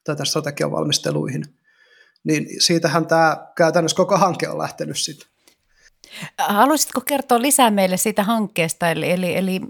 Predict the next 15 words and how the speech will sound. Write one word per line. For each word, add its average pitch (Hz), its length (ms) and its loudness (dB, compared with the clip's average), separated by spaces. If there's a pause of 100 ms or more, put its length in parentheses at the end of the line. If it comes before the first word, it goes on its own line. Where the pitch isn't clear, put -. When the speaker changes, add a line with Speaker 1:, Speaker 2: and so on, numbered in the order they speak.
Speaker 2:
mitä 294 260 2
siinä 226 200 0
hankkeessa 202 640 0 (360)
tehdään? 185 680 0 (440)
Esimerkiksi, 202 640 -4 (760)
jo-, 208 140 0
jos 202 260 0
haluu-, 208 420 2
on-, - 160 2
onko 220 200 2
mahdollista 202 520 2
osallistua 185 720 0
siihen? 170 600 -2 (1200)
Speaker 1:
Tän 185 180 4
hankkeen 196 720 0